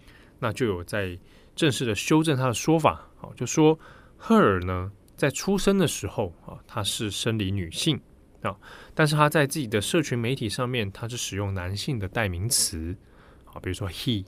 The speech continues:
哦，或者是自我认同呢是男性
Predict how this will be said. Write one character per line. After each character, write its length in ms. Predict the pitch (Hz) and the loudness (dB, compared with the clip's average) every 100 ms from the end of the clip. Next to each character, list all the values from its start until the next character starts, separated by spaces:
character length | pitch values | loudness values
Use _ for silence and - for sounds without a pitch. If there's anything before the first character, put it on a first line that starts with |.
| - | -10
哦， 120 | - | -14
或 180 | 107 107 | -8 -8
者 120 | 98 | -6
是 240 | 85 104 92 - - - - - - _ _ - - - _ - - | -6 -6 -8 -12 -20 -20 -20 -20 -20 _ _ -20 -20 -20 _ -20 -8
自 160 | 156 | -2
我 140 | 123 101 | 0 2
认 180 | 147 127 | 0 0
同 220 | 110 101 | -2 -2
呢 240 | 101 107 | -4 -6
是 360 | - - 117 98 | -6 -4 -2 -4
男 260 | 90 82 107 | -6 -6 -2
性 260 | - 113 | 0 -2